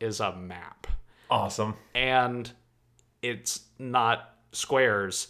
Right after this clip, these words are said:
Speaker 1: It's, like, radial from one corner
Speaker 2: Mm.
Speaker 1: out to the, like, they put some work into the ceiling. I was very impressed. That's a space I returned to before I left the ship because I wanted to see it again.
Speaker 2: And, and that room was called again?
Speaker 1: Uh, it's, like, the Blue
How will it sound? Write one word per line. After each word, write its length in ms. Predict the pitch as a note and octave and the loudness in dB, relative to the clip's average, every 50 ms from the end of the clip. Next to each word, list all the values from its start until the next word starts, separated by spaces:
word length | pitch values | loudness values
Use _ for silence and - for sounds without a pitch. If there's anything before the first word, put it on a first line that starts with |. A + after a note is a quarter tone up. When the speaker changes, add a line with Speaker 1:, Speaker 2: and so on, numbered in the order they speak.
| _ _ _ _ _ | _ _ _ _ _
Speaker 1:
It's, 320 | - C3 B2+ G2 - - - | -2 -2 0 0 -4 -4 -2
like, 280 | G#2+ A2+ G#2+ G#2 - - _ | -2 -2 -2 -4 -6 -12 _
radial 680 | C3 A#2+ A#2+ A#2+ B2+ B2+ B2 A#2+ A#2 A#2 A2+ A2 G#2+ G#2 | -2 2 2 4 4 2 2 0 0 2 2 2 0 -2
from 260 | - - A#2 A2+ A2 | -4 -6 -6 -4 -2
one 260 | G#2+ A2 G#2+ A2 G#2+ | 0 0 0 -2 -2
corner 520 | G#2 - - G#2+ G#2+ A#2+ A#2+ A#2+ A#2+ A#2+ A#2+ | -6 -4 -2 -2 0 0 0 0 0 0 0
Speaker 2:
Mm. 40 | A2+ | 2
Speaker 1:
out 340 | G#2+ G#2+ G#2+ G#2 G2+ - - | 2 2 2 2 0 -2 -4
to 100 | A#2 A2+ | -2 -2
the, 100 | A2+ G2+ | 0 0
like, 180 | A2 A#2+ A2+ - | 0 0 2 4
they 120 | C#3 C3 | 4 4
put 200 | B2+ - C3 - | 6 4 2 2
some 160 | - B2 A2 | 2 -2 0
work 240 | G#2+ G#2+ G2+ G2+ - | 0 -2 -2 -2 -6
into 200 | G#2+ G2+ - G#2+ | -8 -8 -8 -8
the 140 | F#2+ G2 G2 | -8 -8 -8
ceiling. 360 | - - - - - E2 - - _ _ _ _ _ - | -6 -8 -8 -10 -12 -14 -16 -18 _ _ _ _ _ 0
I 120 | - C#3+ D3 | 4 6 6
was 140 | C#3+ C3 B2 | 6 6 6
very 260 | C3+ C3 B2 A#2+ A2+ A2 | 4 4 6 6 4 2
impressed. 360 | G#2+ G#2 - G#2 F#2 - - | -2 -2 -4 -4 -4 2 4
That's 180 | D3+ D3+ D3 D#3 | 4 4 4 2
a 40 | D3+ | 0
space 380 | - - - B2 A#2+ A2+ - | 0 2 2 2 2 2 0
I 60 | A#2 | 0
returned 760 | A2 G#2+ G2 G#2 - - - - D3 C#3+ C#3+ C#3+ C#3 B2+ A#2 - | 0 0 -2 -6 -6 -8 -6 0 2 2 2 2 0 -2 -6 -2
to 240 | - C3 B2+ B2 B2 | 0 2 2 2 0
before 500 | A#2 A2+ A2+ A2+ - - A#2 A2+ A2 A2 | 0 0 -2 -2 0 2 4 4 4 4
I 100 | G2+ G2+ | 0 0
left 320 | G#2 G#2+ G#2 G2+ G2 - - | -2 -2 -2 -4 -4 -6 -8
the 60 | G2 | -8
ship 280 | - - A2+ G#2 F#2+ - | -2 0 0 0 0 -4
because 220 | G#2+ G2 G#2+ G2 G2+ | -8 -8 -6 -4 -4
I 60 | G2+ | -6
wanted 320 | G2 F#2+ F#2+ F#2+ F#2+ F#2+ | -6 -8 -10 -10 -12 -12
to 60 | G2 | -12
see 160 | F#2+ - G2+ G2+ | -12 -12 -12 -12
it 120 | G2 - | -14 -16
again. 260 | - - - E2 - - _ _ _ _ _ _ _ _ _ - - | -16 -18 -18 -18 -20 -20 _ _ _ _ _ _ _ _ _ -6 -4
Speaker 2:
And, 140 | B2+ A#2+ C3+ D3 - | -4 -2 -2 -2 -2
and 200 | B2+ B2 B2 A#2+ | -2 -2 0 0
that 160 | C3+ C#3 C3 B2+ | -2 -2 -2 -2
room 240 | B2 D3 D#3+ F3 | 0 0 0 0
was 160 | F3+ F3+ E3 - | -2 -4 -6 -6
called 240 | - - F#3+ F#3+ | -4 -4 -4 -2
again? 200 | G3 G3+ G3+ G3 G3 - _ - | -2 -4 -4 -6 -8 -6 _ 2
Speaker 1:
Uh, 200 | C3 B2 A#2 - | 4 4 4 2
it's, 140 | - A#2 - | 0 0 0
like, 160 | C3 A#2+ - | 0 0 0
the 80 | - G#2+ | -2 -4
Blue 640 | G2 - _ - A2 A#2+ C3 C3+ C#3 C#3 C#3 C3+ C3+ | -4 -4 _ -4 0 0 0 2 0 -2 -4 -8 -10